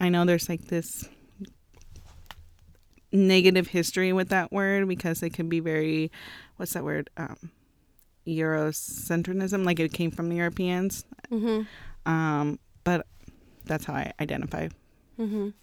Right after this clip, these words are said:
Speaker 1: Mm.
Speaker 2: And what does cult-, like, cultural identity, what is the phrase cultural identity? What does it mean to you?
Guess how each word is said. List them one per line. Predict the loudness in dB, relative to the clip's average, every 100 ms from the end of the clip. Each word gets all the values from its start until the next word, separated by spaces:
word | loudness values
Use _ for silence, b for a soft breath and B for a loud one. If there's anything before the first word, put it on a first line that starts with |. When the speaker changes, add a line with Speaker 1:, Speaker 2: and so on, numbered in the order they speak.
| _ -6
Speaker 1:
Mm. | -6 -8 b b b b b b b -2
Speaker 2:
And | 2 4 2 0
what | 0 0 -4 -6 -6 -6 -8 -8
does | -4 -2 -2 -2 -4 -10 -14 -18 _ -20
cult-, | -6 -4 -4 -6
like, | -8 -10 -14 -2
cultural | 0 0 -2 -4
identity, | -2 -2 -2 0 -2
what | -2 -4
is | -6
the | -8
phrase | -6 -4 -4 -4 -8
cultural | -8 -8 -6 -6
identity? | -4 -4 -4 -4
What | -2
does | -2 -2
it | -2
mean | 0 -2
to | -4 -6
you? | -6 -6